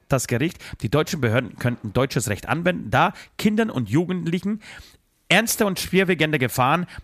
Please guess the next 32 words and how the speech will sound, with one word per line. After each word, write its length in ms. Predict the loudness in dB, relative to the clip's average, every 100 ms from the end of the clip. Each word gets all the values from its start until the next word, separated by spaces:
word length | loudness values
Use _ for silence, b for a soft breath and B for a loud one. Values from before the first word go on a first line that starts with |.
| -4
durch 140 | -2
freien 320 | 2 4 2
Zugang 320 | 0 0 0 -2
zu 100 | -4
pornografischen 1000 | -4 -4 -6 -4 -4 0 0 0 -2 -4
Internetseiten 720 | -4 -2 -2 -2 -4 -6 -2
drohten. 400 | 0 0 -4 -16 B B B B _
Finde 180 | 0 0
ich 80 |
gut 140 | 0 2
ausgedrückt, 520 | 2 2 0 0 2
weil 240 | 2 2
klar 260 | 2 2 2
ist 120 | 2
es 180 | -2 -2
nicht 120 | -2
bei, 200 | 0 0
bei 240 | 0 0 2
allen 280 | 2 2
und, 220 | -2 -4 -4
und 240 | -8 -2
wir 160 | -2 0
sind 140 | 0
auch 180 | 0 0
irgendwie 160 | -2
groß 240 | 0 -2 0
geworden, 260 | 0 0
nachdem 300 | 0 -2 -2
wir 100 | -2
irgendwie 200 | -2 0
die 80 | -2
Pornokassette, 640 | 0 -2 0 -2 -2 -2